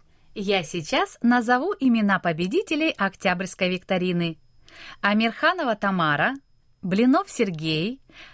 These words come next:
Варзин Виктор, Воронова Ирина, Галицкий Виктор, Елишев Вадим, Клименко Валентина, Комлева Екатерина – Лобацеев Сергей, Мазуров Борис,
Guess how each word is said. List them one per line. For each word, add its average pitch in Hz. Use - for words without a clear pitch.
Варзин 262
Виктор, 190
Воронова 208
Ирина, 220
Галицкий 208
Виктор, 180
Елишев 220
Вадим, 180
Клименко 233
Валентина, 180
Комлева 302
Екатерина – 190
Лобацеев 247
Сергей, 165
Мазуров 214
Борис, 165